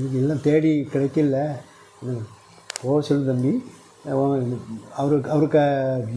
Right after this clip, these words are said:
பைக்கையும் கொடுத்து போய் வாங்கிட்டு வாங்கன்னு" சொல்லி அங்க பார்த்தா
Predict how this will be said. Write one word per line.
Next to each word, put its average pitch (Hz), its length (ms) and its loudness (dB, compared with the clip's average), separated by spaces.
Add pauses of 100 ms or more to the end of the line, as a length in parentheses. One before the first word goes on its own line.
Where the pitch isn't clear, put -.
பைக்கையும் 147 380 4
கொடுத்து 143 480 0 (320)
போய் 151 140 2
வாங்கிட்டு 139 260 0
வாங்கன்னு" 127 240 -2
சொல்லி 127 160 -2
அங்க 135 300 -2
பார்த்தா 127 300 -4